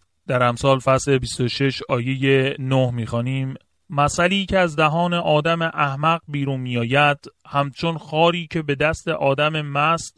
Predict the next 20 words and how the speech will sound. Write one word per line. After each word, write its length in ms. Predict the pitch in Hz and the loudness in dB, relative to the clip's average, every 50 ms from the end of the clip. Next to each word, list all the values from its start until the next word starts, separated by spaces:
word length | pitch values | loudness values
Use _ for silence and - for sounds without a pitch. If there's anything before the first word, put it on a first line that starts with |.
| 147 139 | -14 -6
فرو 240 | - 131 127 123 123 | -4 -2 -2 -2 -2
می‌رود 640 | 120 120 113 113 113 110 127 135 143 139 139 - - _ _ _ _ _ - | -4 -4 -4 -4 -2 0 2 4 4 4 2 0 -4 _ _ _ _ _ -6
و 160 | 165 143 147 156 - | 2 2 2 2 4
او 260 | 175 175 175 165 143 | 2 4 4 2 2
حس 360 | 135 151 180 190 190 - - | 0 0 0 0 -2 -4 -6
نمی‌کند، 800 | 151 135 127 120 113 - - 117 117 127 143 151 156 156 156 - - - - | -6 -6 -6 -6 -8 -6 -6 -2 0 2 4 4 4 4 2 -2 -6 -16 -14
بی 280 | 151 139 127 135 - - | -12 -8 -6 -6 -4 0
اثر 380 | 117 120 117 - - 123 110 | 0 0 0 0 -2 -4 -4
است.» 360 | 92 85 - - - - _ _ _ _ _ _ _ | -4 -8 -14 -18 -18 -18 _ _ _ _ _ _ _
خار 680 | - - - - - 185 202 208 208 208 214 208 196 - - 165 135 | -18 -12 -8 0 4 8 8 10 10 8 6 4 2 -4 -8 -4 0
در 180 | 147 147 143 139 | 2 2 2 0
دست 440 | 131 123 147 151 165 - - - | 0 2 2 2 2 0 -2 -4
یک 360 | 180 175 170 160 170 175 - - - | -4 -2 0 0 -2 -2 -2 -2 2
آدم 440 | 156 135 127 123 135 147 156 143 127 | 4 4 4 4 4 2 2 2 0
مست 640 | 123 120 120 123 131 139 143 147 147 - - - _ - | 0 2 2 2 4 4 2 0 -2 -4 -6 -12 _ -12
شاید 480 | - - 185 185 185 180 185 180 180 | -6 0 0 2 2 4 2 2 0
خود 380 | - - - - 170 175 185 165 | -4 -10 -4 2 6 6 6 6
او 420 | 160 - - 165 160 160 165 160 139 | 4 2 2 2 2 2 2 2 2
و 120 | 139 123 | 0 0
همینطور 800 | 127 151 170 175 170 165 151 - - 160 160 160 160 160 160 - | 2 0 0 0 -2 -4 -4 -2 2 2 4 4 4 2 2 -2